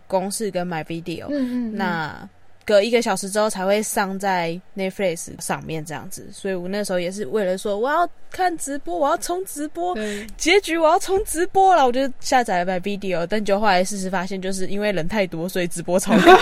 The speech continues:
Speaker 2: <laughs> 直播超卡，而且冲直播还有一个好处就是你不会被任何的媒体频道雷。
Speaker 1: 对，不会被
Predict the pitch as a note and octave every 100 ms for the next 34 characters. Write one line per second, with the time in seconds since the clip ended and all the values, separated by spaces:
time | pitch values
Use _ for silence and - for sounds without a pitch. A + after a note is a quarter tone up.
0 | B4+ C#5 D4+ A#3+ B3 A3+ A3 - - -
1 | - A3+ E4 D4+ D#4+ D#4+ C4+ C4+ D4 D4
2 | - A#3+ B3 A3+ A3+ - G3+ F#3+ C4 B3
3 | A#3+ B3+ G3+ A3 G3 F#3+ A3 B3 B3 B3
4 | B3 G3+ G3 G3+ F#3+ A#3+ - A3+ F#3+ F#3+
5 | G3+ G#3+ G3+ G3 G3+ C4+ F4 F4 B3 A#3
6 | D#4 F4+